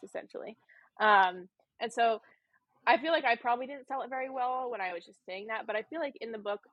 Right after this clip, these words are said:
for me personally, I think Abby Jimenez really sells the fact that Alexis can't, she can't just leave. She has responsibilities and things that she needs to take care of while she's here, or while,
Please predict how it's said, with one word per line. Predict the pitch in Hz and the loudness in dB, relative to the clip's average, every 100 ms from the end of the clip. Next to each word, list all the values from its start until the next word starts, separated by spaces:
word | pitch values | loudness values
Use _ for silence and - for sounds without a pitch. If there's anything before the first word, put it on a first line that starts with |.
| - | -12
for | 190 | -8
me | 196 220 | -8 -8
personally, | 208 - 226 214 | -10 -10 -8 -4
I | 202 202 | -4 -4
think | 226 - | -6 0
Abby | 185 190 202 | 0 0 -4
Jimenez | 196 190 185 180 190 | -8 -10 -8 -10 -4
really | 202 208 214 | 0 0 -2
sells | - 185 175 180 | -2 0 0 -2
the | 190 | -6
fact | 180 175 - | -2 -2 -2
that | - | -2
Alexis | 185 185 - 180 - 185 | -2 -2 -4 -20 -12 -8
can't, | 160 - - | -8 -10 -14
she | - 214 | -12 -6
can't | 233 214 | -4 -4
just | 202 - | -8 -8
leave. | 170 151 - - _ - | -6 -4 -8 -16 _ -10
She | - 226 - | -4 -2 4
has | 202 202 220 | 6 6 0
responsibilities | 214 196 185 202 185 180 185 185 | -6 -4 -4 -6 -6 -4 -4 -8
and | 185 | -10
things | 175 170 - | -10 -10 -12
that | - | -12
she | - 185 | -8 -8
needs | 165 180 185 | -6 -6 -6
to | - _ - | -10 _ -16
take | - | -10
care | - 269 320 208 | 0 4 6 6
of | 190 196 | 2 -2
while | 170 160 | -4 -4
she's | - - - | -12 -16 -10
here, | 233 180 - _ _ - | -6 -6 -10 _ _ -2
or | 202 | 0
while, | 196 | 0